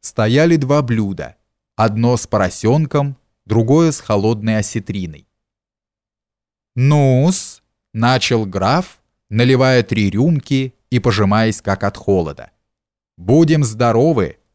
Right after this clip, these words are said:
Бери свою рюмку, Каэтан Казимирович". Я выпил,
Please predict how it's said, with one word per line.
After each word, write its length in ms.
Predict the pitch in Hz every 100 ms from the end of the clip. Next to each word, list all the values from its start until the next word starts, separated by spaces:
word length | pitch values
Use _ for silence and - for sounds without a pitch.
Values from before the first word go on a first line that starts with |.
| _ _ _ _
Бери 300 | 110 147 190
свою 380 | - 147 156 151
рюмку, 600 | 147 196 185 - 82 - _
Каэтан 520 | 117 120 - 127 143
Казимирович". 840 | 127 107 110 104 101 98 95 - - _ _ _ _ _ _ _ _ _ _ _ _ _ _ _ _ _ -
Я 300 | 110 170 180
выпил, 600 | 135 127 127 123 123